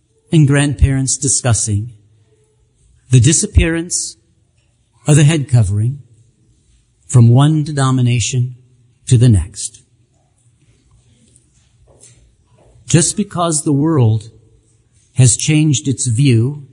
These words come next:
in the last couple of generations, should we change our view? Where there is conflict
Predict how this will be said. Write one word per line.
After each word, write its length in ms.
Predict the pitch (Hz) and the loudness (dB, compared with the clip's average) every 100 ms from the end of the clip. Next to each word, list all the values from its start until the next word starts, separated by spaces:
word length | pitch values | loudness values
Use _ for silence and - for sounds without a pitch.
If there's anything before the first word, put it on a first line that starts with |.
| _ _ _ _ _ _ _ _ | _ _ _ _ _ _ _ _
in 120 | - 131 | 2 4
the 100 | 135 | 2
last 400 | 139 156 - - | 0 -2 -4 -4
couple 320 | 151 151 139 | -6 -4 -4
of 80 | 120 | -2
generations, 1000 | 135 131 117 110 101 82 113 143 - - _ _ _ _ - - - _ 571 _ _ _ _ _ _ _ _ - - | 0 0 0 -2 -4 -2 -2 -2 -8 -20 _ _ _ _ -18 -18 -20 _ _ _ _ _ _ _ _ _ _ -16 -16
should 220 | - 131 | -4 2
we 100 | 123 | 2
change 380 | 147 - 147 139 | 2 0 0 0
our 160 | 143 - | -2 -4
view? 340 | 113 90 123 - _ _ _ _ _ _ - - - _ _ _ _ _ - | -2 -2 -4 -10 _ _ _ _ _ _ -20 -20 -20 _ _ _ _ _ -2
Where 160 | 127 165 | 0 2
there 160 | 196 | 0
is 120 | 208 | -2
conflict 680 | - 190 185 180 208 208 - | -4 -6 -8 -8 -10 -12 -20